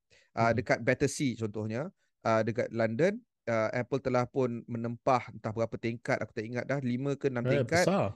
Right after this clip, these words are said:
Speaker 1: Um,
Speaker 2: Europe
Speaker 1: empat ribu
Speaker 2: punya
Speaker 1: kaki
Speaker 2: center kan?
Speaker 1: persegi. Yes.
Speaker 2: Hmm.
Speaker 1: Uh, dekat bawah tu ada Apple Store. And then they,
Speaker 2: Hmm.
Speaker 1: they're going to fit it with four, five, uh, stories of,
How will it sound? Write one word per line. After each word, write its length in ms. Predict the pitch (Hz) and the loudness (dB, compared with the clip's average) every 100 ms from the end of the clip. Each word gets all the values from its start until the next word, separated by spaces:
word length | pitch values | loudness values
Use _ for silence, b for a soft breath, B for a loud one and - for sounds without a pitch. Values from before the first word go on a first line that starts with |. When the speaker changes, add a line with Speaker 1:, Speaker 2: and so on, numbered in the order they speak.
| _ | _
Speaker 1:
Um, 400 | - 113 110 110 - | -2 0 0 -2 2
Speaker 2:
Europe 320 | 127 151 175 | 6 10 10
Speaker 1:
empat 80 | - | 8
ribu 80 | 151 | 6
Speaker 2:
punya 100 | 156 | 8
Speaker 1:
kaki 80 | 151 | 6
Speaker 2:
center 240 | 165 170 175 | 4 6 8
kan? 80 | |
Speaker 1:
persegi. 320 | 156 90 151 160 185 _ _ _ | 8 6 0 -2 -4 _ _ _
Yes. 480 | 127 127 117 139 123 | 2 4 4 2 -4
Speaker 2:
Hmm. 80 | 85 - | -4 0
Speaker 1:
Uh, 80 | 135 | 2
dekat 240 | 143 - | 2 4
bawah 160 | 170 170 | 6 8
tu 160 | 170 | 6
ada 80 | 135 | 4
Apple 240 | 127 131 | 2 -2
Store. 400 | - - 185 233 - _ - | -4 0 2 2 -4 _ -6
And 160 | 120 123 | -4 2
then 160 | 143 | 2
they, 80 | 131 | 4
Speaker 2:
Hmm. 160 | 123 95 | 2 2
Speaker 1:
they're 160 | 117 | -2
going 160 | 117 131 120 | 0 -2 -2
to 60 | 110 | -6
fit 240 | - 160 | -2 0
it 160 | 156 127 | 0 -2
with 160 | 120 | -6
four, 240 | - 135 131 | 0 0 2
five, 240 | 131 123 - 120 | 0 -2 -2 -2
uh, 240 | 110 107 | 0 0
stories 480 | - 123 127 123 - 113 | -2 -4 -2 -4 -6 -8
of, 160 | 104 | -8